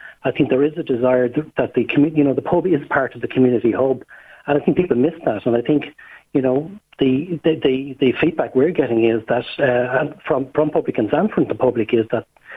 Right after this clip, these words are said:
they're just delighted to be able to go back and meet and, and, uh, that's showing in the sales of Diageo and Heineken as well.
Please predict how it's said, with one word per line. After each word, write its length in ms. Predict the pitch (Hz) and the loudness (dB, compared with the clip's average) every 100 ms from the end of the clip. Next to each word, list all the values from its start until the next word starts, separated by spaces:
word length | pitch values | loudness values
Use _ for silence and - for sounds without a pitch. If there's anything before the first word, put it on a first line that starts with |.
| - | -6
they're 100 | 139 | -4
just 160 | 135 131 | -4 -2
delighted 300 | 127 131 175 | 0 0 0
to 60 | 135 | 0
be 40 | |
able 80 | 107 | 0
to 80 | 113 | 0
go 140 | 110 | 0
back 260 | 131 123 123 | 0 -2 -2
and 160 | 117 | 2
meet 260 | 127 165 - | 2 2 0
and, 300 | - 117 113 | 0 2 2
and, 380 | - 123 123 117 | 0 0 0 0
uh, 140 | 127 117 | 0 0
that's 140 | 147 - | -2 0
showing 320 | 151 139 131 | -2 0 -2
in 100 | 123 | 0
the 120 | 135 | 0
sales 240 | 143 165 156 | 2 2 0
of 100 | 113 | 0
Diageo 360 | 123 123 123 | 0 0 0
and 80 | 123 | 0
Heineken 360 | 127 135 131 120 | 0 -2 0 0
as 120 | 117 | 2
well. 260 | 143 160 | 0 0